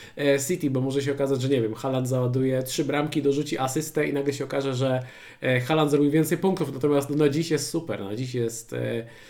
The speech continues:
super. Najbardziej może mnie pokarać Kevin De Bruyne. E, pewnie czyste konto City też by jakoś zabolało. Gol Toneja może też w jakimś stopniu, ale generalnie myślę, że to będzie, e, dobra kolejka. Jestem zadowolony z tego wyniku. E,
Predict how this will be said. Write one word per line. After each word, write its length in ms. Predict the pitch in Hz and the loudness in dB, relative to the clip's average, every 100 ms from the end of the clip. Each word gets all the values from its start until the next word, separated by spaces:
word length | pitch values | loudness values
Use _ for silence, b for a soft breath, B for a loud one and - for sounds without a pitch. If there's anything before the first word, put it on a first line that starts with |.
| B B | B B
super. 640 | 123 - 165 175 165 165 151 | -2 0 4 4 4 4 4
Najbardziej 500 | 147 151 220 220 214 | 4 4 2 2 0
może 240 | 190 180 | 0 0
mnie 120 | 180 | -2
pokarać 560 | - 156 170 160 156 - | -4 -4 0 0 0 -2
Kevin 360 | - 156 156 | 0 2 2
De 120 | 139 139 | 0 0
Bruyne. 520 | 147 156 165 196 208 B B | 2 2 2 0 -2 B B
E, 100 | - | -10
pewnie 320 | 127 214 208 202 | -6 -2 0 0
czyste 320 | 190 - 170 | -2 -2 -2
konto 380 | 160 156 147 139 | 0 -2 0 -4
City 280 | 151 131 | -4 -6
też 180 | 127 131 | -4 -2
by 100 | 123 | 0
jakoś 360 | 127 127 123 123 | -2 -2 -6 -4
zabolało. 520 | 131 120 123 123 120 | -2 0 2 2 2
Gol 200 | 127 147 | 2 0
Toneja 580 | 147 143 135 135 131 131 | 0 -2 0 0 -2 -2
może 260 | 135 131 139 | 0 0 0
też 260 | 143 143 | 2 2
w 20 | 131 | 2
jakimś 360 | 131 143 123 | -2 -4 -6
stopniu, 380 | - 139 139 160 | -4 -6 -4 -2
ale 140 | 202 | 0
generalnie 360 | 233 247 220 196 | 2 2 2 0
myślę, 220 | 165 151 | 0 -2
że 60 | 131 | -4
to 80 | 123 | -2
będzie, 420 | 123 117 110 104 B B B B - | 0 0 -2 -4 B B B B -6
e, 360 | 120 113 110 | -4 -2 -4
dobra 420 | 113 139 165 156 | 0 4 4 4
kolejka. 400 | 123 135 135 135 | 2 0 0 0
Jestem 220 | 127 123 120 | -2 -2 -2
zadowolony 480 | 120 117 131 147 | -2 0 0 -2
z 60 | 131 | -2
tego 220 | 131 120 | -4 -2
wyniku. 560 | 120 123 127 151 160 160 B B - | -2 -2 0 2 0 0 B B -6
E, 180 | 131 | -2